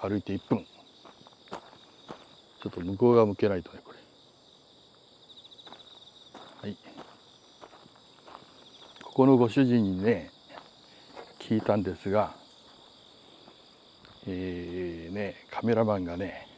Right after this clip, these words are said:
もう本当にここにね、まあ、あー、まあ、プロも普通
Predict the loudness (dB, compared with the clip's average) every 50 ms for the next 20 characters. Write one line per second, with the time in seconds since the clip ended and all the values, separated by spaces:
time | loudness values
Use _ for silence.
0 | -20 -20 -20 -20 -20 -20 -20 -20 -18 -14 -12 -12 -12 -12 -16 -20 -20 _ -20 -20
1 | -20 -20 -20 -20 -20 -20 -16 -14 -14 -12 -10 -10 -10 -10 -10 -8 -8 -8 -8 -10
2 | -12 -8 -6 -4 -4 -4 -4 -6 -8 -10 -12 -14 -16 -20 -20 -20 -20 -20 -20 -20
3 | -16 -14 -12 -12 -12 -14 -18 -20 -20 -20 -20 -20 -20 -20 -20 -20 -20 -20 -20 -20
4 | _ -20 -20 -20 _ _ -20 -20 -20 -20 -18 -16 -14 -14 -12 -10 -8 -8 -8 -8
5 | -8 -4 2 2 4 4 2 0 -2 -4 -6 -8 -10 -12 -14 -18 -18 -20 -20 -20
6 | -20 -20 -20 -20 -20 -14 -8 -6